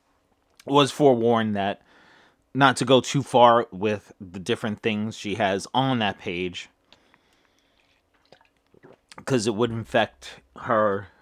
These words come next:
employment by them and everything like that. So she was forewarned about that. Granted, and, I mean, I saw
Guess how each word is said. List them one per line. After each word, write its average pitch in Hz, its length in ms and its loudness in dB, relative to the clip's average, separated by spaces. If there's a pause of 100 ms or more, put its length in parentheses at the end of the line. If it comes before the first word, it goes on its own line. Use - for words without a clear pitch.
(160)
employment 107 720 -4
by 95 200 -2
them 95 240 -4
and 90 80 -6
everything 80 400 -12
like 69 200 -20
that. 73 240 -18
So - 180 -18 (640)
she - 160 -2
was 135 480 4 (400)
forewarned 117 560 0
about 98 320 -2
that. 95 260 -4 (220)
Granted, 120 460 -2 (840)
and, 160 360 8 (840)
I 135 100 0
mean, 143 280 -4
I 143 180 2
saw 170 520 4